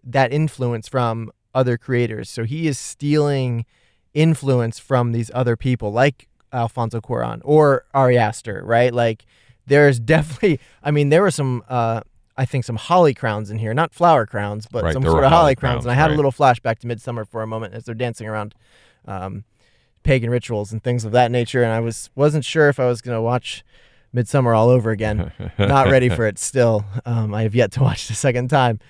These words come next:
Speaker 1: But, like, you can see influence from these other
Speaker 2: Mm-hmm.
Speaker 1: filmmakers. Chris Columbus, I don't know what he's doing there, and I also do know, but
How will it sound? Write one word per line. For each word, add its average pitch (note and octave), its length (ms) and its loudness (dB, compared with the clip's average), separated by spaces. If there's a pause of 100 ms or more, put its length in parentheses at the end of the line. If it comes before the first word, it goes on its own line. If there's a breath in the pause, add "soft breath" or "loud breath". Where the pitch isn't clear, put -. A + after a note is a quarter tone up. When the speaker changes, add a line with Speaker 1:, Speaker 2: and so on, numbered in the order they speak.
(300 soft breath)
Speaker 1:
But, F#3 300 4 (120)
like, D3+ 200 2
you D#3+ 80 -2
can D3 160 -2
see F3+ 680 -4
influence C#3 760 0
from A#2 600 -2
these B2 200 -4
other A#2 160 2
Speaker 2:
Mm-hmm. - 140 -8 (160)
Speaker 1:
filmmakers. A2 380 -8
Chris - 220 2
Columbus, D#3 400 0
I B2+ 120 4
don't A2 100 0
know G#2 280 0
what A2+ 180 0
he's A2+ 160 -4
doing A2 260 -4
there, G#2+ 160 -4
and G2+ 80 -8
I A2+ 140 -4
also A#2+ 400 -2
do A#2+ 200 -4
know, F2+ 360 -10
but G#2 260 -2